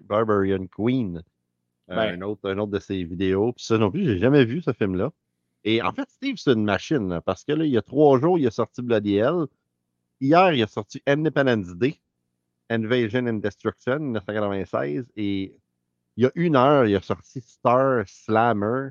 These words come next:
Speaker 1: Ça n'a aucun sens de produire du contenu de même, mon
Speaker 2: On
Speaker 1: Steve.
Speaker 2: appelle ça un cheval de course, man. Fait que
Speaker 1: Ouais,
Speaker 2: t'as tout notre
Speaker 1: exactement.
Speaker 2: respect. Oui, on se verra sur un live. Ça serait très cool, euh.
Speaker 1: Très bonne idée, tu pourrais venir
Speaker 2: Ça
Speaker 1: nous
Speaker 2: va être
Speaker 1: rejoindre
Speaker 2: un
Speaker 1: un moment donné,
Speaker 2: plaisir.
Speaker 1: qu'on,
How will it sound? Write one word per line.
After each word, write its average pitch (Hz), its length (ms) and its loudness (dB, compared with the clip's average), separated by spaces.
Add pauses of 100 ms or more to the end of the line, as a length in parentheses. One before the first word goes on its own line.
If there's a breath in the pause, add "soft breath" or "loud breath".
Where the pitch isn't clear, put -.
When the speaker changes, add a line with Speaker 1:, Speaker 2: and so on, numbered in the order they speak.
Speaker 1:
Ça 92 80 0
n'a 87 120 -8
aucun 139 380 0
sens 131 420 -4
de - 100 -20
produire 113 380 -4
du 95 100 -20
contenu 98 340 -10
de 101 60 -6
même, 117 220 -4
mon 95 100 -4
Speaker 2:
On 90 60 -4
Speaker 1:
Steve. 117 120 0
Speaker 2:
appelle 123 280 2
ça 165 220 2
un 135 180 0
cheval 190 400 -2
de 139 100 0
course, - 460 -6
man. 104 320 -8
Fait 110 140 -8
que 110 80 -6
Speaker 1:
Ouais, 123 140 0
Speaker 2:
t'as 113 160 -6
tout 101 200 -8
notre 170 180 2
Speaker 1:
exactement. 127 280 0
Speaker 2:
respect. 143 520 0
Oui, 165 260 -2
on 143 120 2
se 113 80 -8
verra 123 280 2
sur 123 200 -6
un 107 160 -4
live. 120 260 -4
Ça 113 120 -10
serait 123 200 -6
très 127 260 -8
cool, 131 360 -12
euh. 104 220 -10
Speaker 1:
Très 123 120 -2
bonne 131 160 0
idée, 120 220 -2
tu - 100 -16
pourrais 98 160 -4
venir 104 160 -4
Speaker 2:
Ça 110 60 0
Speaker 1:
nous 104 80 0
Speaker 2:
va 110 60 0
être 107 40 2
Speaker 1:
rejoindre 110 220 0
Speaker 2:
un 95 40 -2
Speaker 1:
un - 20 -4
moment - 0 -
donné, 98 120 -2
Speaker 2:
plaisir. 90 180 -2
Speaker 1:
qu'on, 82 240 -6